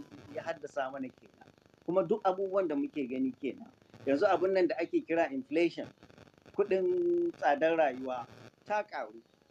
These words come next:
Wata ɗaya da ya wuce an gaya mana cewa talatin da wani abu, yanzu ya wuce talatin da uku. Kuma tsada abinci ko ina.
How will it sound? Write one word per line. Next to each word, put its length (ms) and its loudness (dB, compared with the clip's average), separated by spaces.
Wata 360 -4
ɗaya 240 -6
da 80 -8
ya 120 -4
wuce 420 -6
an 160 -6
gaya 240 -2
mana 220 -6
cewa 500 -4
talatin 440 -8
da 80 -6
wani 200 -6
abu, 180 -12
yanzu 240 -6
ya 180 4
wuce 240 -6
talatin 520 -6
da 60 -4
uku. 160 -16
Kuma 200 2
tsada 460 2
abinci 560 -8
ko 200 4
ina. 320 -10